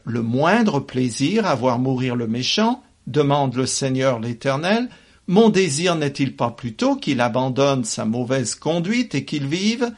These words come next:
Versets vingt et un à vingt-trois. Un changement de vie qui fait suite à la repentance efface un lourd passé.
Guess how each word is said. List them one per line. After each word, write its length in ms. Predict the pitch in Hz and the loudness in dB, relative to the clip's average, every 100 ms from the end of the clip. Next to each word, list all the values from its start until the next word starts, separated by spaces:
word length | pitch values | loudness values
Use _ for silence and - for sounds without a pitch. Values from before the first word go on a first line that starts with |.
| - _ _ _ - | -14 _ _ _ -10
Versets 600 | 120 - 185 190 208 - | -8 -4 0 0 -2 -8
vingt 340 | 156 135 139 165 | -8 -4 -2 0
et 60 | |
un 80 | 202 | 2
à 100 | 190 | 2
vingt-trois. 520 | 123 113 - - - _ _ 165 | 0 -4 -8 -14 -16 _ _ -2
Un 80 | |
changement 480 | 170 240 226 202 165 | 0 2 0 0 0
de 100 | 139 | 0
vie 340 | 139 220 220 - | 0 0 -2 -2
qui 140 | 131 | -6
fait 160 | - 127 | -4 -4
suite 540 | - 180 196 - - | -4 -4 -6 -8 -6
à 80 | 113 | -4
la 140 | 110 | -4
repentance 1000 | 107 110 - 110 - 131 151 214 214 - - - _ - | -4 -6 -6 -8 -2 -2 0 -2 -2 -8 -14 -20 _ -2
efface 540 | 170 - 220 214 - | -2 0 0 0 0
un 80 | 147 | 0
lourd 260 | 190 214 | 2 2
passé. 420 | - 127 - 123 | 0 -2 -4 -12